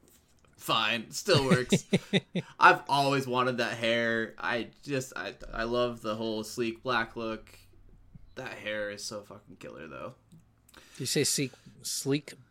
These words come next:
Speaker 2: back?
Speaker 1: Black. Sleek black costume.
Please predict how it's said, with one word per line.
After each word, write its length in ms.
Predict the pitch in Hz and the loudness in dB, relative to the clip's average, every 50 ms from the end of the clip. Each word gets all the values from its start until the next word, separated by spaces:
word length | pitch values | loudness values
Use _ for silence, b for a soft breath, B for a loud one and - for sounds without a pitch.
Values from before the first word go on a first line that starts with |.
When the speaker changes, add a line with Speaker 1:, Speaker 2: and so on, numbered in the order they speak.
| _ | _
Speaker 2:
back? 440 | - 127 143 165 - - - - - - _ _ _ _ _ _ _ - | -4 -2 -2 -2 -6 -10 -14 -18 -18 -18 _ _ _ _ _ _ _ -8
Speaker 1:
Black. 420 | 113 113 117 117 110 - - - - - - _ _ _ _ | 0 4 6 6 4 4 -2 -12 -18 -20 -20 _ _ _ _
Sleek 440 | - - - - 143 135 127 - _ | -14 -12 -8 -4 -4 -4 -4 -6 _
black 280 | 127 120 113 113 113 | 0 0 0 0 -2
costume. 520 | - 120 110 113 113 - 113 113 117 120 | -4 -4 -4 -4 -4 -8 -8 -8 -10 -10